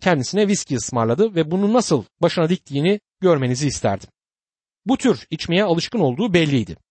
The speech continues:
ulusların ahlaki düzeyi günden güne aşağılara inmektedir dostum. Ve çok sayıda Hristiyan bunu duymak istemez. Yumuşak, tatlı müzikler dinlemeyi tercih ediyorlar. Yumuşak müzik çalınca başınız derde girmez ama Tanrı sözünü bildirdiğinizde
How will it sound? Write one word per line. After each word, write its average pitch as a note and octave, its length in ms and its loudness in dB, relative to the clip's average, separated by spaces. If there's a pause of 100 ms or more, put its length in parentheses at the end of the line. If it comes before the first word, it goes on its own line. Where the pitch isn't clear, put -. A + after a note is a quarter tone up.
(160)
ulusların E3 640 0
ahlaki C3+ 680 -2
düzeyi B2+ 440 -2 (300)
günden D3+ 460 0
güne C3+ 340 0 (400)
aşağılara C3+ 680 2
inmektedir A2+ 500 -4
dostum. G2 280 -12 (680)
Ve D3+ 80 4
çok C4+ 200 0
sayıda D#3 280 2
Hristiyan F3 500 0
bunu E3+ 180 0
duymak C#3+ 300 0
istemez. - 540 -6 (140)
Yumuşak, D3+ 600 -2
tatlı D3 280 -2
müzikler A2 420 -4
dinlemeyi C3 480 0 (240)
tercih A2+ 380 0
ediyorlar. F2 460 -12 (680)
Yumuşak G3 420 2
müzik F#3+ 260 -2
çalınca E3+ 560 0
başınız G3 480 -2
derde E3 240 2
girmez E3+ 560 0
ama A2 180 -6
Tanrı C3 380 -2
sözünü E3 380 0
bildirdiğinizde C3 920 0